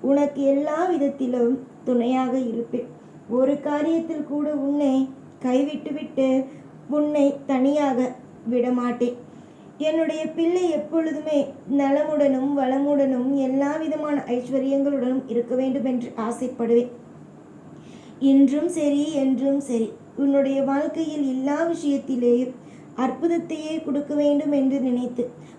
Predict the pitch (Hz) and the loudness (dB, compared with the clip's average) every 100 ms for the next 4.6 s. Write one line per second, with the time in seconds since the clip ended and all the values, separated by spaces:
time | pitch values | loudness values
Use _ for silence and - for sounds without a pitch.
0 | - 294 302 302 294 302 294 302 349 339 | -2 0 0 -2 -2 0 0 0 -4 -6
1 | 302 285 277 277 240 269 269 254 - - | -4 -4 -4 -2 2 0 0 -2 -2 -4
2 | - - 277 294 - 330 311 302 302 320 | -20 -6 0 0 -2 -6 -4 -2 -2 0
3 | 330 269 262 277 269 - 262 262 254 254 | 0 0 0 0 -2 -2 0 0 0 -2
4 | 240 240 262 269 254 | 0 2 2 0 -2